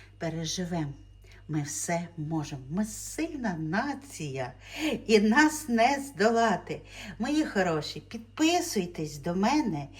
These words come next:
І ми з вами ще багато зробимо рецептур. І якщо вам цікава, ем, оця рубрика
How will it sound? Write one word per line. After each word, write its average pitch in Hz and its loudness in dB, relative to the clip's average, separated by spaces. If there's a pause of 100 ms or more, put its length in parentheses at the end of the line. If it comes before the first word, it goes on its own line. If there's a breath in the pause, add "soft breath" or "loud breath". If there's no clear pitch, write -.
(260 loud breath)
І 190 2
ми 262 4
з 151 -4
вами 190 4
ще - -2
багато 185 2
зробимо 160 0
рецептур. 160 -2 (320 loud breath)
І 185 -8
якщо 196 0
вам 196 2 (100)
цікава, 175 -4 (680 loud breath)
ем, 143 -4
оця 165 4
рубрика 196 6